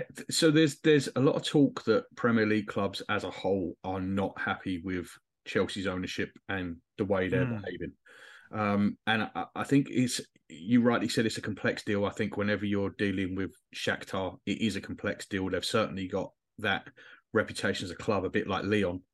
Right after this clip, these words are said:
Speaker 1: um, that when
Speaker 2: Mm.
Speaker 1: you're dealing with them, it's, it's not gonna be easy. And, and they played, they played their hand to its maximum. They waited, waited, waited. They put as much out there in the press as they could. And eventually they got what they wanted, which was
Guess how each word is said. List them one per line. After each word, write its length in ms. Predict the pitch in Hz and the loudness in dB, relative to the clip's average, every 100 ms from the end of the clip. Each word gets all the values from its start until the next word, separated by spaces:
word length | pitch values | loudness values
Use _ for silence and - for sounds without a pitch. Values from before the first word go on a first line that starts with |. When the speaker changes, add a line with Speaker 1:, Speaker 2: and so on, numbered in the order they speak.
| _ _ - | _ _ -6
Speaker 1:
um, 520 | 104 101 92 87 80 - | -2 0 0 -2 -6 -4
that 160 | - 107 | -2 4
when 160 | - | 4
Speaker 2:
Mm. 60 | 120 | 4
Speaker 1:
you're 240 | 98 104 | 0 -2
dealing 180 | 101 92 | 0 0
with 140 | 95 | -2
them, 100 | 98 | -2
it's, 140 | 101 - | -4 -4
it's 240 | 107 - | -6 0
not 200 | 117 - | 0 0
gonna 140 | 101 95 | -6 -6
be 140 | 98 | -4
easy. 260 | 98 95 101 | -4 -2 -4
And, 140 | - | -2
and 200 | 107 101 | -2 -2
they 200 | 107 117 | 0 0
played, 400 | 123 123 113 104 - _ | 0 0 0 -2 -6 _
they 180 | 117 120 | 2 2
played 320 | - 113 107 | 2 -2 0
their 160 | 113 101 | 0 2
hand 400 | 113 104 95 95 - | 0 0 -2 -4 -4
to 100 | 104 | -2
its 220 | 98 - | -2 -6
maximum. 560 | 101 101 - - 80 - - - - | -6 -6 -6 -12 -12 -12 -18 -20 -6
They 640 | 104 101 95 95 92 92 - | 2 2 2 -2 -2 -6 -6
waited, 400 | 92 110 90 98 | -2 -2 0 -2
waited, 320 | 101 101 92 | 0 -2 -4
waited. 500 | 101 98 - 95 92 - | -2 -2 -2 -4 -6 -6
They 120 | 92 | -6
put 220 | - - | -4 -8
as 100 | - | -4
much 280 | 104 - 107 | -4 -4 -4
out 120 | 98 | -4
there 140 | 104 | 0
in 80 | 98 | 0
the 60 | 90 | -2
press 260 | 107 95 | -6 -6
as 100 | - | -8
they 140 | 101 95 | -6 -6
could. 200 | - 104 | -2 -2
And 100 | 92 | 0
eventually 340 | 101 113 - | -2 -2 -2
they 140 | 98 92 | -4 0
got 220 | - - | 0 0
what 140 | 110 | -4
they 120 | 95 | -4
wanted, 400 | 90 113 98 92 - | 0 0 0 -4 -6
which 240 | 104 - | -6 -4
was 280 | 101 98 - | -4 -4 -4